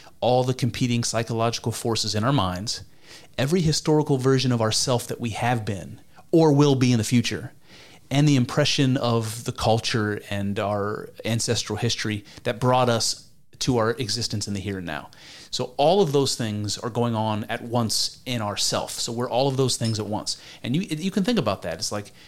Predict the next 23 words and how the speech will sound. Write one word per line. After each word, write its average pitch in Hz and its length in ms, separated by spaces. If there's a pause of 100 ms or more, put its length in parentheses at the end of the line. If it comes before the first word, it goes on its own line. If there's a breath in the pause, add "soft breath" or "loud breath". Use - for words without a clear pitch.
(200 loud breath)
rem-, 131 160
imagine 165 380
you, 170 100
rem-, 156 200
remember 175 420
you 117 400
when 120 120
you 110 80
were 104 80
ten. - 320 (880)
Rem-, 117 240
remember 139 260
you 135 140
when 123 100
you 120 80
were 110 60
fourteen. - 480 (680)
Remember 123 340
you 120 140
when 117 100
you 117 80
were 110 60
twenty-one. 101 500